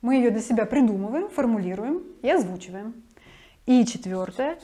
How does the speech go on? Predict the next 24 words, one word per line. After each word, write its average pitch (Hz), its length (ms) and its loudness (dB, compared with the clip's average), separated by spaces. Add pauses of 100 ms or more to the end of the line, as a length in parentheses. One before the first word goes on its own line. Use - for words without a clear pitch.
(280)
Когда 285 360 8
это 262 260 6
поведение 240 920 4
реализуется 339 920 4
в - 60 -14
следующий 294 560 -2
раз, 196 420 -8 (380)
мы 196 140 -8
что 381 340 -2
делаем? 349 400 -4 (120)
Эту 277 260 0
угрозу 202 760 -2 (500)
осуществляем. 269 1600 2 (1000)
А 208 120 -4
не 294 120 6
просто 285 440 2
вот 262 120 2
так 226 160 2
вот 220 120 -4
на 247 140 2
воздух 247 480 0
пустили 370 500 6
свои 208 300 -6
слова, 185 500 -10